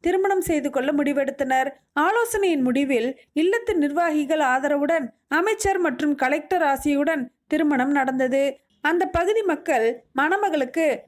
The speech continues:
பட்டு சேலையும் தாலியும் வாங்கி கொடுத்தனர். மணமகனுக்கும்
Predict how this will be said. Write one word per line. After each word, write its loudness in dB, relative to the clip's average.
பட்டு -2
சேலையும் 0
தாலியும் 0
வாங்கி 0
கொடுத்தனர். -2
மணமகனுக்கும் 0